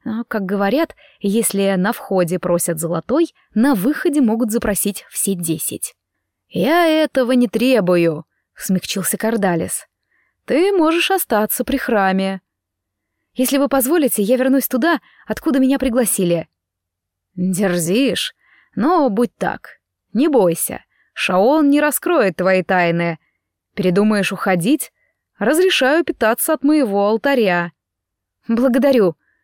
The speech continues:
Будь мое тело по-прежнему оставлено благодатью, наверняка шея бы уже отвалилась от усталости. Стоять со склоненной головой — неприятная задача. "Вы не поможете своему потомку?" —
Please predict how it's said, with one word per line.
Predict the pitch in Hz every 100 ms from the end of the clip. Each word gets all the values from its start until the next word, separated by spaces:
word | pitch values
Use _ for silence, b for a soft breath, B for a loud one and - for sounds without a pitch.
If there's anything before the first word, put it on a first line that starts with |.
| _ _ _
Будь | 190 170 240 -
мое | 214 208
тело | 240 269
по-прежнему | 202 185 240 240 220 196
оставлено | 196 - 294 220 190
благодатью, | 196 196 185 294 - 208 B B B
наверняка | 277 233 220 208 285 311
шея | - 285 302
бы | 254
уже | 247 214 247
отвалилась | 202 202 226 233 -
от | -
усталости. | 202 - 185 185 170 - 185 180 _ _ _ _ -
Стоять | - 202 185 190 247
со | -
склоненной | 185 - 196 233 220 190
головой — | 196 185 175 285 320 b b
неприятная | 269 269 339 233 196 196 190
задача. | 175 175 180 - 131 - _ _ _ _ _ _ _ _ -
"Вы | 196 302 262 214
не | 208 240
поможете | 269 381 277 - 190 - _ _ -
своему | - 359 359
потомку?" — | - 302 285 220 - 180